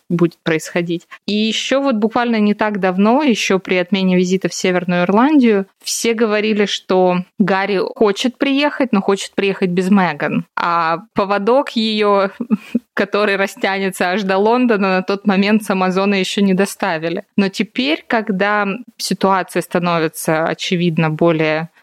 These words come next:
серьёзной со здоровьем бабушки, хотя говорят, что он каждый день общается с бабулей по зуму, но вот то, что я читала, он очень хочет приехать и хочет приехать с Лилибет, показать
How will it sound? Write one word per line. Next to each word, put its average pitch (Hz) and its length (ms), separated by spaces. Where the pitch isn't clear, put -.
серьёзной 202 720
со 226 140
здоровьем 226 520
бабушки, 226 560
хотя 226 360
говорят, 226 460
что - 300
он 190 320
каждый 190 420
день 180 200
общается 175 480
с 165 80
бабулей 170 460
по 170 180
зуму, 240 600
но 185 760
вот 190 240
то, 190 120
что - 180
я 196 200
читала, 180 440
он 170 220
очень 170 360
хочет - 380
приехать 196 540
и - 160
хочет - 400
приехать 170 400
с - 100
Лилибет, 180 520
показать 175 640